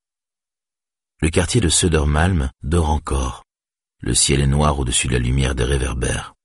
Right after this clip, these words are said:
Saga court vite tout en réfléchissant. Finalement,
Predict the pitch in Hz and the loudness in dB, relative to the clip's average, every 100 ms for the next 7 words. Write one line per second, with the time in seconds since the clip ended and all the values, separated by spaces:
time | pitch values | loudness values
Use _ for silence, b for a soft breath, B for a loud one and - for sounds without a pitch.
0 | _ _ _ _ _ _ _ _ _ _ | _ _ _ _ _ _ _ _ _ _
1 | _ _ _ _ _ _ _ _ _ - | _ _ _ _ _ _ _ _ _ -8
2 | - 101 95 90 92 80 82 95 - - | -4 0 0 0 0 0 0 -4 -8 -8
3 | 82 90 85 80 80 - - - - - | -4 -2 -2 -2 -2 0 -2 -2 -6 -14
4 | _ _ _ _ _ _ _ _ _ _ | _ _ _ _ _ _ _ _ _ _
5 | _ _ _ _ _ - 87 95 107 120 | _ _ _ _ _ -2 2 4 4 2